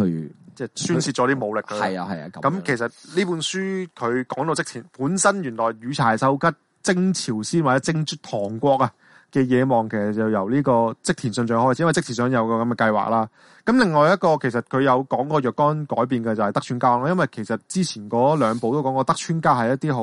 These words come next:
Speaker 2: 好衝動嘅人嚟㗎嘛。噉自從舐完呢個，嗯，舐完呢個，誒，嗰個叫咩？
Speaker 1: 三方原。
Speaker 2: 三方原之後呢，佢冷靜咗啦。噉你見到德川家康佢
Speaker 1: 唔係，因為佢一激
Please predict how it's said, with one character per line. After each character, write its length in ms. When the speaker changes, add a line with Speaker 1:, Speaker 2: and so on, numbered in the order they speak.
Speaker 2:
好 60
衝 280
動 160
嘅 160
人 120
嚟 60
㗎 60
嘛。 180
噉 160
自 180
從 380
舐 180
完 680
呢 140
個， 100
嗯， 920
舐 100
完 420
呢 120
個， 80
誒， 440
嗰 20
個 160
叫 140
咩？ 0
Speaker 1:
三 40
方 100
原。 80
Speaker 2:
三 140
方 140
原 100
之 100
後 100
呢， 100
佢 120
冷 80
靜 160
咗 140
啦。 100
噉 420
你 200
見 200
到 100
德 100
川 200
家 180
康 20
佢 80
Speaker 1:
唔 60
係， 40
因 60
為 80
佢 240
一 40
激 120